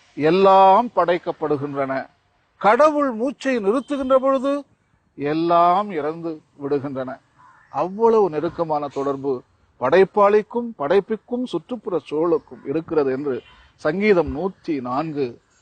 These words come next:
வசனங்கள் இருபத்தி ஏழு, இருபத்தெட்டு, இருபத்தொன்பது, முப்பது. இப்பொழுது நம்ம சகோதரர் வர்கீஸ் வாசிப்பதை கேட்போமா?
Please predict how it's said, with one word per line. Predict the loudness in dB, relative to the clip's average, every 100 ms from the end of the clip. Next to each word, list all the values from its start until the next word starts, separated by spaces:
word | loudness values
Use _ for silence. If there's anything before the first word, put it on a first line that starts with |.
| _ _
வசனங்கள் | -6 -2 0 2 2 2
இருபத்தி | 4 4 2 2
ஏழு, | 4 6 6
இருபத்தெட்டு, | 4 4 2 2 2 2 2
இருபத்தொன்பது, | 2 2 2 2 4 4 4
முப்பது. | 0 -2 2 2 2 -6 _ _ _ -16
இப்பொழுது | -6 -2 0
நம்ம | -2 -6
சகோதரர் | -2 0 2 2 2
வர்கீஸ் | 2 0 0 -2 -4 -10 -20 _ _ _ -2
வாசிப்பதை | 0 0 -2 -2 -2
கேட்போமா? | 0 0 0 0 4 2 0